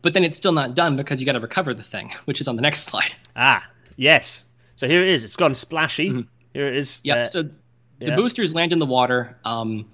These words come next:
Speaker 1: they have little G P S trackers on 'em, so you know where they are. But what's not interesting is that the, the, the, whole, the whole thing is a hollow tube with a cap at one end,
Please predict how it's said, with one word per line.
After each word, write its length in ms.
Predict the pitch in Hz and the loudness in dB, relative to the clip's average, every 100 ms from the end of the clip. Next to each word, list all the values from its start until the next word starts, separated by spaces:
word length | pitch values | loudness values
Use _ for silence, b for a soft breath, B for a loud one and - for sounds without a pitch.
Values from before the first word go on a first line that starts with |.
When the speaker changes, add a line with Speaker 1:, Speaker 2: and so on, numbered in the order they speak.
| B B - | B B -2
Speaker 1:
they 100 | 139 | 0
have 160 | 175 | 2
little 140 | 180 151 | 2 2
G 160 | 151 | 2
P 140 | 151 135 | 2 -2
S 100 | 131 | -2
trackers 360 | 151 143 139 | -2 -2 -2
on 120 | 135 | -2
'em, 100 | 135 | -2
so 120 | 127 127 | -2 -2
you 80 | |
know 100 | 113 | 0
where 100 | 120 | 0
they 140 | 117 104 | -2 -2
are. 260 | 104 143 - B B B _ | 0 -2 -4 B B B _
But 120 | 156 | 2
what's 180 | 160 165 | 4 4
not 140 | 185 208 | 2 4
interesting 320 | 196 220 185 | 2 4 2
is 120 | 147 | 0
that 260 | 131 127 135 | 2 -2 -2
the, 340 | 135 139 139 - | 0 0 0 -4
the, 200 | 143 143 - | -4 -4 -2
the, 120 | 147 | -4
whole, 220 | 160 165 | -2 -2
the 60 | - | 0
whole 160 | 196 294 | 4 4
thing 220 | - 151 | 4 2
is 60 | 123 | 2
a 40 | |
hollow 400 | - 151 143 117 | 2 4 4 2
tube 480 | - - 160 101 110 | 0 0 0 0 -4
with 120 | 120 | -6
a 40 | |
cap 240 | - 139 127 | 0 0 0
at 80 | 104 | -2
one 160 | 107 | -2
end, 300 | 135 87 - | -2 -2 -6